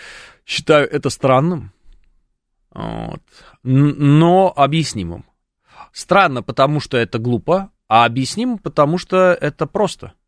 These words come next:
<laughs> То, что они говорят, и те формулы, которые они выдают, они вот, ну, простые. Да?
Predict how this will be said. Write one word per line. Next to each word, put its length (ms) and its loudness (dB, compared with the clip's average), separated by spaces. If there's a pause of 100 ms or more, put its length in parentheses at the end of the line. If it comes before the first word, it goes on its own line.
(460)
<laughs> 1400 -8
То, 160 0
что 260 2
они 180 2
говорят, 480 2
и 60 -4
те 160 -2
формулы, 460 -4
которые 380 -2
они 140 -4
выдают, 460 -2
они 240 -2
вот, 260 -6
ну, 80 -8
простые. 600 -10 (920)
Да? 260 -8